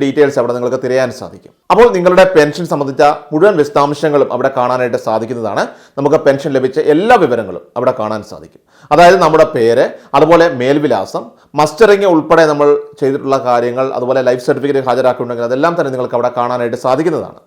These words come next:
അപ്പോൾ ഇതിലെന്തെങ്കിലുമൊക്കെ കാര്യം no എന്നാണ് കാണിക്കുന്നതെങ്കിൽ തീർച്ചയായിട്ടും നിങ്ങളത്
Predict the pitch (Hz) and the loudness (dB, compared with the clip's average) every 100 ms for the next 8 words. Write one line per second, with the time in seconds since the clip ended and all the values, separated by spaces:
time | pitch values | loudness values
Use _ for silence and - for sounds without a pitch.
0 | _ - 185 226 - - - 220 220 208 | _ 0 2 2 0 -10 0 4 6 4
1 | 208 202 196 185 160 151 156 160 - - | 2 2 2 2 4 4 2 -2 -12 -6
2 | 135 147 156 147 127 117 120 120 123 120 | 0 2 2 2 -2 -4 -6 -6 -8 -6
3 | 151 143 143 156 139 123 120 - | -6 -4 -2 0 -2 -2 -2 -2